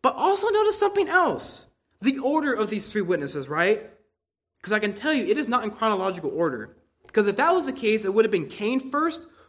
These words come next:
Korah, then Balaam. But instead, Jude swaps Korah after Balaam. Why does he do that? Is that significant?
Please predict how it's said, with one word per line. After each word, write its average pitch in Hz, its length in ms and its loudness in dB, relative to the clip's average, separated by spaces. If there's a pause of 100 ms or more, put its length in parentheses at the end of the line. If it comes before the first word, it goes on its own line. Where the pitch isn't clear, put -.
(100)
Korah, 240 540 4 (160)
then 269 440 0
Balaam. 147 520 2 (520)
But 254 140 6
instead, 302 760 0 (140)
Jude 285 600 2
swaps 269 420 0
Korah 254 480 2 (180)
after 403 360 2
Balaam. 202 540 0 (360)
Why 339 180 2
does 403 140 6
he 370 100 6
do 370 160 4
that? 233 160 0
Is 202 80 -4
that 269 140 0
significant? 339 600 0